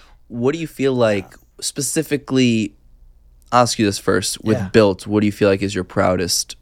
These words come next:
Speaker 1: moment so far?
Speaker 2: So there, I think across the board, for any entrepreneur, there's nothing more gratifying than being out and seeing someone you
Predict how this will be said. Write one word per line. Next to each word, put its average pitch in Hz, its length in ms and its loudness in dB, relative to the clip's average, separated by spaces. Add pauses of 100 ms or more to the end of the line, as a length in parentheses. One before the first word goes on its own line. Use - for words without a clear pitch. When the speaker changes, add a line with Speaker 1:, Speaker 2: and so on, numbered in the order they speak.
(180)
Speaker 1:
moment 92 480 -2 (480)
so 104 160 2
far? - 360 -2 (760)
Speaker 2:
So 143 420 0 (120)
there, 151 160 -4 (120)
I 151 80 0
think 208 220 -2
across 107 420 -6
the 110 60 -14
board, 104 480 -10 (260)
for - 260 -14 (200)
any 123 560 -4 (600)
entrepreneur, 135 720 -6 (600)
there's 208 240 0
nothing 139 720 -2 (140)
more 123 340 -2
gratifying 123 920 -4 (380)
than 120 160 -4 (120)
being 131 320 0
out 113 380 -4 (440)
and 139 140 0
seeing 147 320 2
someone 139 320 -2
you 117 160 -4